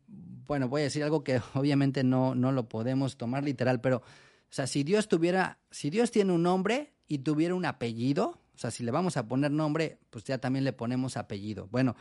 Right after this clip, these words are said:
ese apellido es el Dios de Abraham, el Dios de Isaac y el Dios de Jacob.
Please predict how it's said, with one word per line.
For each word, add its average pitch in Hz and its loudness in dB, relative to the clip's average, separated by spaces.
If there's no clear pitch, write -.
ese 156 0
apellido 147 2
es 185 2
el 135 -2
Dios 143 0
de 131 -2
Abraham, 156 0
el 131 -4
Dios 143 -2
de 131 -4
Isaac 175 -4
y 135 -2
el 123 -2
Dios 170 2
de 131 0
Jacob. 110 -6